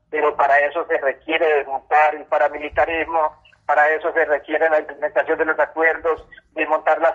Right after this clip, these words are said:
causas de la, que generan la violencia en los territorios, la pobreza, la falta de tierra, la vi-, la falta de carreteras, de proyectos productivos, eh, que le garantice la vida a los reincorporados,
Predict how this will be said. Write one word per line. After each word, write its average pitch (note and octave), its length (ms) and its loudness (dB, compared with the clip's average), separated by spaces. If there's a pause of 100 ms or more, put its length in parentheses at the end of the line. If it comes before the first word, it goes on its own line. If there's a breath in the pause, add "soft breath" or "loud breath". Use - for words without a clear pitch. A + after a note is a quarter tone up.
(100)
causas F#3 460 0
de C#3+ 60 -16
la, C3 460 2 (180)
que D#3 180 -6
generan D#3+ 360 -2
la D3+ 80 2
violencia D3+ 420 -2
en D3+ 60 0
los C#3+ 100 -6
territorios, D3+ 560 0
la C#3+ 160 0
pobreza, D3+ 500 2
la C#3+ 120 2
falta C#3+ 300 2
de C#3 140 0
tierra, D#3 480 2
la C3 120 4
vi-, C3+ 200 -8
la C3 120 0
falta D3 260 0
de C#3+ 120 -2
carreteras, E3 720 0
de C#3+ 80 -10
proyectos C#3 440 -10 (100)
productivos, F3 760 0 (380 loud breath)
eh, D3+ 360 0
que F3 100 -2
le F3 100 2
garantice E3 500 0
la D#3+ 140 2
vida F3 220 2
a F3+ 40 2
los E3+ 200 0
reincorporados, D3 1080 -2